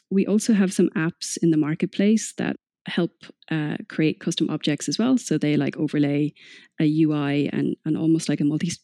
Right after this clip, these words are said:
multi-step form, help you set up that custom object. Um, I've seen other developers create them directly from our A P I documentation, which is interactive,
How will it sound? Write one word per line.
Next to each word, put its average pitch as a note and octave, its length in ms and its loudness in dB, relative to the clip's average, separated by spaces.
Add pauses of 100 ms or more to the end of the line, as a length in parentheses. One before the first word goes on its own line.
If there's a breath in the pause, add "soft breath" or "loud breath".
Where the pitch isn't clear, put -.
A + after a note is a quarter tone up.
multi-step - 440 -2
form, D3+ 360 0
help D#3 280 -4
you D3+ 60 0
set - 220 -6
up - 140 -8
that C3+ 120 -8
custom - 300 -6
object. C3 500 -6 (500 loud breath)
Um, D3 520 -2 (340)
I've E3 120 0
seen F3 200 0
other D#3 340 0 (1000 loud breath)
developers G#3+ 480 4
create F#3+ 320 4
them F#3 180 6
directly E3+ 380 4
from D#3+ 220 2
our D#3 80 2
A D3+ 120 0
P - 140 0
I D3+ 140 2
documentation, D#3 760 0
which E3 160 0
is E3 140 2
interactive, D#3 760 0